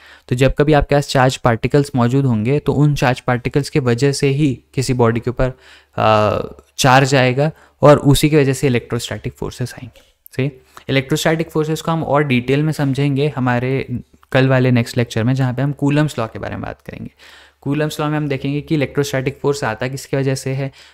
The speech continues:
क्यों आता है, कब आता है, कितने वैल्यू के साथ आता है, all of those things, है ना। लेकिन ये चीज़ याद रख लेना, ये, ये चीज़ समझ लेना कि electrostatic force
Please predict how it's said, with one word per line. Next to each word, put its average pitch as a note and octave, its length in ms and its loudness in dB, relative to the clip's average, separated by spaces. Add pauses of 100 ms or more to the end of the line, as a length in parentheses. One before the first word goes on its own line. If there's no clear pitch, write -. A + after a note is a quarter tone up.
(180)
क्यों D#3 220 4
आता C#3+ 200 0
है, D3 100 2
कब C3 220 -2
आता C3 220 -2
है, C3+ 80 -2
कितने B2+ 340 -2
वैल्यू B2 280 2
के - 120 -2
साथ B2 280 -4
आता B2 200 -6
है, B2 60 -2
all G#2+ 240 -4
of F#2+ 100 -8
those - 280 -12
things, - 220 -14
है B2+ 120 -4
ना। D#3 120 0 (200)
लेकिन C3 220 0
ये C3 140 4
चीज़ C#3 240 -2
याद A#2+ 200 2
रख A#2+ 160 -2
लेना, A#2+ 200 2
ये, C3 180 4
ये A#2 140 0
चीज़ A#2+ 180 -4
समझ A#2 260 -4
लेना A2+ 220 -2
कि C3+ 120 -6
electrostatic C3 720 -4
force C#3 240 0